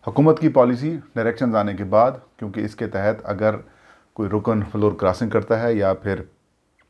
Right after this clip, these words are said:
पार्टी, पार्लिमानी पार्टी के इजलास या पार्लिमानी पार्टी के फ़ैसले को एक्सेप्ट नहीं करता, तो, अ, वो रुकन डीसीट हो जाएगा, डिसक्वालीफाई हो जाएगा,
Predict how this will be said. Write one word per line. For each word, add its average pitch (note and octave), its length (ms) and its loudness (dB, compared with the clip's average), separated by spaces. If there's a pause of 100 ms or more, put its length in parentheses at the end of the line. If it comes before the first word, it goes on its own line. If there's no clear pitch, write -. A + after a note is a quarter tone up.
(1000)
पार्टी, G#2 300 -2 (680)
पार्लिमानी A2 420 2
पार्टी G#2+ 300 0
के F#2+ 80 -8
इजलास G2 480 -6 (160)
या F#2+ 200 -8
पार्लिमानी G2 480 -4
पार्टी F#2 320 -4
के F#2 60 -6
फ़ैसले G2+ 440 -2
को - 400 -10
एक्सेप्ट - 440 -6
नहीं G2 280 0
करता, E2+ 340 -6 (1200)
तो, F#2+ 400 -2 (400)
अ, - 40 -10
वो F2+ 480 -2
रुकन F#2+ 360 -6 (240)
डीसीट G2+ 420 -2
हो F#2 140 -4
जाएगा, F2+ 380 -4
डिसक्वालीफाई F2 760 -6
हो E2 160 -12
जाएगा, E2+ 440 -8